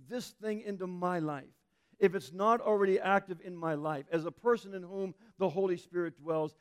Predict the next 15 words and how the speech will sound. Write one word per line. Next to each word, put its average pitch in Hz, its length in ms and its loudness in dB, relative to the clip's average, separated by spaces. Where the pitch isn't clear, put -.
and 175 120 0
I 180 80 2
want 196 280 -2
to 190 60 -4
see 202 240 -16
these 185 240 -14
things 175 220 -10
happen 170 340 -4
through 170 200 -12
my 156 160 -2
life 151 280 -2
by 180 180 4
that 160 240 2
same 160 380 -12
power." 71 460 -18